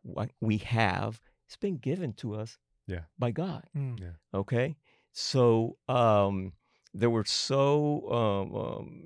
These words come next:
Speaker 1: intense in, in, in, into, um, showing off and, "Look what I have and look what I'm doing," uh, that they've forgotten that God gave them life to begin with,
Speaker 2: Yeah.
Speaker 1: you know, and provided for them.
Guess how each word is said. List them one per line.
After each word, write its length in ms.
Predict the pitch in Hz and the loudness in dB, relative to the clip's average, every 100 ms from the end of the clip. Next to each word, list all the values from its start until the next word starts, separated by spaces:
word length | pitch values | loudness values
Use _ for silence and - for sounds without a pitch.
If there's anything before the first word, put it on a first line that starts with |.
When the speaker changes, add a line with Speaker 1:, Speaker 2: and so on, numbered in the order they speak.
| - | -8
Speaker 1:
intense 560 | 120 110 - 139 117 110 | -6 -4 0 0 0 -2
in, 200 | 98 - | -4 -4
in, 220 | 104 92 | -4 -6
in, 160 | - 117 - - - | -8 -10 -12 -20 -4
into, 560 | 117 104 - 107 95 87 - - _ _ - | -2 -2 -2 -2 0 -4 -10 -20 _ _ -4
um, 440 | 104 101 92 90 110 _ _ _ - | -2 0 -2 -4 -10 _ _ _ -4
showing 540 | - - 143 143 104 | -2 2 4 4 4
off 580 | 120 107 104 - - - | 4 4 2 -6 -20 -10
and, 160 | 101 92 | -6 -4
"Look 180 | 127 - | -6 -4
what 120 | 131 | -2
I 80 | 104 | 0
have 360 | 95 113 110 | 0 2 0
and 80 | 113 | 0
look 200 | 110 - | -6 -4
what 80 | 123 | -4
I'm 240 | 95 92 90 | -4 -6 -2
doing," 540 | 120 117 95 90 92 _ _ - _ _ _ _ - | 0 2 0 -2 -6 _ _ -20 _ _ _ _ -6
uh, 320 | 104 101 90 82 | -4 -2 -4 -2
that 220 | 98 - | -4 0
they've 200 | 123 131 | 0 0
forgotten 560 | - 104 107 117 - 92 | -2 -2 2 2 0 -6
that 220 | - - | -6 -2
God 420 | 107 107 101 95 - _ _ - | 0 2 2 -2 -8 _ _ -4
gave 240 | 131 117 110 | 2 2 2
them 160 | 104 | -2
life 360 | 101 117 110 - | 2 2 2 -6
to 80 | - | -12
begin 280 | 87 139 104 | -2 0 0
with, 260 | 120 - _ - | -2 -4 _ -12
Speaker 2:
Yeah. 180 | 101 90 - _ - | -8 -8 -10 _ -4
Speaker 1:
you 120 | 107 | 0
know, 260 | 98 135 - - | 0 -2 -8 -4
and 240 | 101 95 | -2 -2
provided 460 | - 95 110 127 - | -2 2 4 4 -2
for 320 | - 123 127 | -2 -2 0
them. 360 | 98 92 98 | 0 0 -4